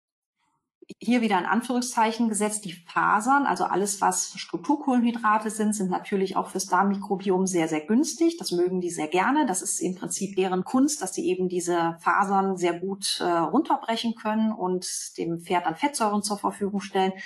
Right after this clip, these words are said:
Weizenkleie ist auch ein sehr beliebtes und auch sehr traditionelles Präbiotikum. Dann haben wir Probiotika, also das ist im Vergleich zur Präbiotika, ist das, ist, sind die Probiotika tatsächliche Mikroorganismen, die man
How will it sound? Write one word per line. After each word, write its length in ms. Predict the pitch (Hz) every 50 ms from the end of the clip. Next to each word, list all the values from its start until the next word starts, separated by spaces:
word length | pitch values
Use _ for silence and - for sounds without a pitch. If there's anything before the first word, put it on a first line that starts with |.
| - - -
Weizenkleie 800 | 160 160 160 190 226 - - 262 254 - - 247 254 254 247
ist 160 | 247 - -
auch 140 | - 214 220
ein 140 | 214 - 190
sehr 120 | - 359
beliebtes 600 | 180 175 170 175 202 262 254 - - 294 285 277
und 160 | - 190 185 -
auch 80 | -
sehr 240 | - - - 180 -
traditionelles 800 | - - 175 170 170 170 - - 160 175 190 214 277 311 - -
Präbiotikum. 880 | - - 247 233 233 233 240 240 240 226 214 - - 214 214 214 214 214 208 - - - - - - - - _ _ -
Dann 200 | - 196 214 233
haben 240 | 226 214 208 202 190
wir 120 | 180 170 160
Probiotika, 1200 | - _ - - - 175 180 202 233 247 254 285 285 294 294 - 311 - - - 302 311 330 330
also 180 | - 185 180 180
das 180 | - 180 -
ist 140 | 202 202 -
im 180 | - 180 185 180
Vergleich 420 | - - - 165 165 190 196 -
zur 260 | - - 175 - -
Präbiotika, 720 | - - 185 208 214 - 240 247 240 - - - 233 214
ist 140 | - - -
das, 200 | 175 - - -
ist, 220 | - - 185 -
sind 140 | - 180 185
die 80 | 185 170
Probiotika 800 | - - - 220 226 226 233 240 240 240 220 - - - 202
tatsächliche 760 | 202 202 - 175 - - - 180 220 - - 269 247 - - 233
Mikroorganismen, 1120 | 202 196 208 202 - - 269 240 240 247 247 240 240 240 254 247 - - 247 254 240 214
die 180 | 180 185 196 214
man 300 | 226 233 233 233 226 226